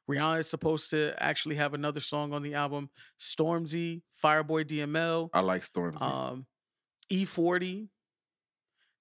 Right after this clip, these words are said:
Speaker 1: the Pink Pantheress. Never heard of her or him.
Speaker 2: <laughs>
Speaker 1: Uh, Snow Tha Product, I have heard of. Toby's on the album. Um, all right.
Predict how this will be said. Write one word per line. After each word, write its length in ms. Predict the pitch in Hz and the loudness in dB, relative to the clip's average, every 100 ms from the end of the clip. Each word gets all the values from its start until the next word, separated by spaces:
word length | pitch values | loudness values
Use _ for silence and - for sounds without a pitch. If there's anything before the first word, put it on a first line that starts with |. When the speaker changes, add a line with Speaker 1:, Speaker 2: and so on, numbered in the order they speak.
| - | -8
Speaker 1:
the 60 | |
Pink 300 | 143 - 202 - | 0 0 -2 -4
Pantheress. 680 | 156 180 196 220 269 - - - _ _ | -2 -2 -2 -2 -2 -6 -8 -12 _ _
Never 300 | 143 143 135 | -6 -4 -4
heard 200 | 143 139 135 | -2 -2 -2
of 80 | |
her 340 | 139 156 - 233 - | -2 -4 -4 -8 -4
or 140 | 143 151 | -2 -2
him. 340 | 147 175 277 - - - | -2 -4 -8 -12 -18 0
Speaker 2:
<laughs> 60 | 175 - _ 185 - _ 160 - - 135 _ - - _ _ _ _ _ _ _ _ | 0 0 _ -8 -8 _ -6 -4 -2 -2 _ -12 -12 _ _ _ _ _ _ _ _
Speaker 1:
Uh, 200 | 151 147 | 2 2
Snow 400 | 143 - 180 185 | 0 -2 2 0
Tha 60 | 180 | 0
Product, 500 | - 180 190 214 - | 4 4 4 -2 -4
I 60 | 147 | -2
have 300 | 139 147 143 | 2 2 2
heard 240 | 151 151 | 0 2
of. 280 | 160 165 - | 0 -2 -4
Toby's 440 | - 175 185 196 180 | 0 2 2 2 0
on 160 | 180 | 0
the 80 | 180 | 2
album. 500 | 180 180 180 196 214 - _ _ _ _ _ _ _ _ _ _ _ _ _ _ _ _ | 4 4 2 -2 -6 -14 _ _ _ _ _ _ _ _ _ _ _ _ _ _ _ _
Um, 320 | - - 453 - | 2 2 0 2
all 100 | - | 2
right. 300 | 494 523 | 4 4